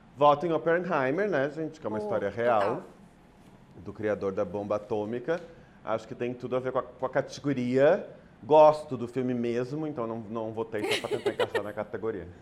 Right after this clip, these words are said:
Speaker 1: <laughs> Acho que tem. Achei bom.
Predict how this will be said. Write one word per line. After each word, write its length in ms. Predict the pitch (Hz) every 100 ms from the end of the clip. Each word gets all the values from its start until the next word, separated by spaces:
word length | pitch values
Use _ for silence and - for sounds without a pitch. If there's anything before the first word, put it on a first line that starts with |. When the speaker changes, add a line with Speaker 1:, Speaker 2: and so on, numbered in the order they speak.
| - - -
Speaker 1:
<laughs> 840 | 156 190 - - - - - - 175
Acho 380 | 214 - - -
que 140 | 190 185
tem. 420 | - 196 160 165 - - -
Achei 360 | - 156 165 147
bom. 500 | 143 127 131 147 196